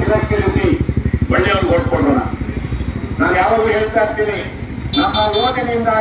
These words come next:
ಗೆದ್ದಂತಹವನು ಮಾಡುವಂತಹ ಅಲ್ಪ ಕೆಲಸಗಳಲ್ಲಿ, ಪಾಪ ಕೃತ್ಯಗಳಲ್ಲಿ ಅವನಿಗೆ ಓಟು ಹಾಕಿದಂತವ್ರು ಎಲ್ರಿಗೂ ಪಾಲಿರುತ್ತೆ. ಅವನು ನರಕಕ್ಕೆ ಹೋಗುವಂತ ತಪ್ಪು ಮಾಡಿದ್ರೆ ಅವನ ಮುಂದೆ ನರಕಕ್ಕೆ ಹೋಗೋದಕ್ಕೆ ಅವ್ನು ಓಟ್ ಹಾಕಿರೋರು ನಿಂತಿರ್ಬೇಕಾಗುತ್ತೆ.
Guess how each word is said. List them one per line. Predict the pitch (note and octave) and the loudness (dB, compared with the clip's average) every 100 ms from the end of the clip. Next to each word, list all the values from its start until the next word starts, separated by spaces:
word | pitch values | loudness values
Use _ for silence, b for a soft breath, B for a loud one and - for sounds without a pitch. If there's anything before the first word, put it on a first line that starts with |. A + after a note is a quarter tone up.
| A3 | 0
ಗೆದ್ದಂತಹವನು | A3+ A3 A#3+ A3+ A3+ A3+ A3+ A3+ A3 | -4 0 0 0 0 0 0 0 0
ಮಾಡುವಂತಹ | A3+ A#3 A3+ A3 G#3+ G#3+ - | 0 0 -2 -2 0 0 2
ಅಲ್ಪ | G#3 G#3+ B3 A#3 | 0 2 0 0
ಕೆಲಸಗಳಲ್ಲಿ, | A3+ A3 A3+ A3+ A3 A3 - | 0 -2 0 0 0 -2 0
ಪಾಪ | A3+ A3+ A#3+ | 0 2 0
ಕೃತ್ಯಗಳಲ್ಲಿ | A#3+ - B3 A3+ B3 C4+ B3+ B B B G#3+ | -2 -2 -2 0 2 2 0 B B B -2
ಅವನಿಗೆ | G#3+ A#3 A3+ A3 G#3+ | 0 0 0 2 4
ಓಟು | C4 C4 B3 | 2 2 2
ಹಾಕಿದಂತವ್ರು | A#3 A#3 A#3 A3+ - A#3 A#3 | 2 0 0 0 2 0 0
ಎಲ್ರಿಗೂ | A#3 B3 A#3 A#3+ B3 - | -2 -2 -2 0 -2 0
ಪಾಲಿರುತ್ತೆ. | G#3+ A3+ A3+ A3 A3 G#3+ G#3+ C#4+ - - - - - - | 0 2 0 -2 -2 2 2 2 -2 -6 -12 -12 -8 -2
ಅವನು | G3 G#3+ G3+ | 0 0 0
ನರಕಕ್ಕೆ | A3+ A3 C4 - B3 | 0 2 0 0 0
ಹೋಗುವಂತ | B3 A#3+ A#3 A3 A3 A3 | 0 -2 -2 0 -2 0
ತಪ್ಪು | A#3+ - | -2 0
ಮಾಡಿದ್ರೆ | B3 B3 B3+ C4+ C4 - - - | 0 0 0 2 2 0 -4 -4
ಅವನ | G#3+ A3+ | -2 0
ಮುಂದೆ | B3 A#3+ | 0 0
ನರಕಕ್ಕೆ | A3 A3 C4 B3+ | 0 0 0 0
ಹೋಗೋದಕ್ಕೆ | B3 A#3+ A3 A3+ | -2 -2 -2 0
ಅವ್ನು | A3 G#3+ A3 | 0 0 -2
ಓಟ್ | B3+ | 0
ಹಾಕಿರೋರು | A#3 A3+ A3+ A3+ G#3+ | 0 0 -2 -2 -2
ನಿಂತಿರ್ಬೇಕಾಗುತ್ತೆ. | G#3+ A3 G#3+ G#3+ G#3 G3+ G3+ G3+ | -2 -2 0 0 0 -2 -2 -4